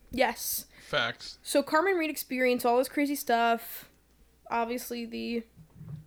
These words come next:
Speaker 1: sexual assault. Um, she said that the mop water, she would be mopping and have, like, this thing happen. She'd be mopping, and the, the water that she was using to mop with would literally turn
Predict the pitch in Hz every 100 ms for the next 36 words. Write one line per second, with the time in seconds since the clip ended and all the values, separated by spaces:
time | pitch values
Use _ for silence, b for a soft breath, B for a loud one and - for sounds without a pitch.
0 | - _ - - 247 - 254 247 247 240
1 | 233 233 233 - B B B B 220 226
2 | 220 220 220 - - - 285 - 302 302
3 | 269 220 226 240 277 - - 226 220 214
4 | 226 262 240 233 220 226 247 247 220 214
5 | 214 247 247 247 240 226 220 - 226 247
6 | 247 226 226 233 254 302 311 320 311 B
7 | B B B - 247 247 247 247 - -
8 | - - - - 254 220 - - 240 214
9 | 240 320 294 262 269 269 247 254 233 254
10 | 240 240 226 233 254 247 226 220 - 220
11 | 247 254 240 233 247 269 294 294 - -
12 | 240 240